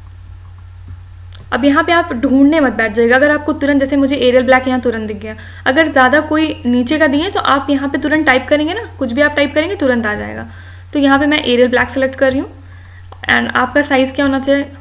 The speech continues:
होना था फिफ्टी। तो देखिए यहाँ पे फिफ्टी नहीं है, फिफ्टी फ़ोर है, सिक्सटी है, फ़ोर्टी एट है, फिफ्टी नहीं है। तो मैं क्या करूँगी, यहाँ पे fifty type कर दूँगी, फिफ्टी, Enter।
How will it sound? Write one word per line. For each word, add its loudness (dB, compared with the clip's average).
होना 0
था -2
फिफ्टी। -6
तो -6
देखिए 0
यहाँ 2
पे 0
फिफ्टी 0
नहीं 0
है, -6
फिफ्टी -4
फ़ोर 0
है, 0
सिक्सटी -4
है, 0
फ़ोर्टी -4
एट -6
है, -10
फिफ्टी 0
नहीं -2
है। -12
तो 0
मैं 2
क्या 4
करूँगी, 2
यहाँ -2
पे -4
fifty -2
type 0
कर -4
दूँगी, -8
फिफ्टी, -6
Enter। -4